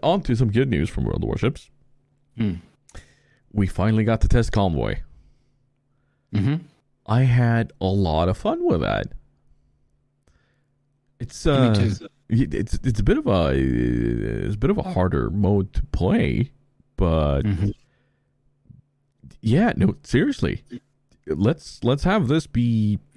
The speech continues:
Speaker 1: part of the, the random game mode rotation, honestly.
Speaker 2: Yeah, I mean, I think so.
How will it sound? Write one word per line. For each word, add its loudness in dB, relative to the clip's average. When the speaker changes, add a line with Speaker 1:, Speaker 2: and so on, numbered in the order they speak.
Speaker 1:
part 2
of -2
the, 0
the -2
random 0
game 0
mode 0
rotation, -2
honestly. -4
Speaker 2:
Yeah, -2
I -2
mean, -2
I -4
think -4
so. -2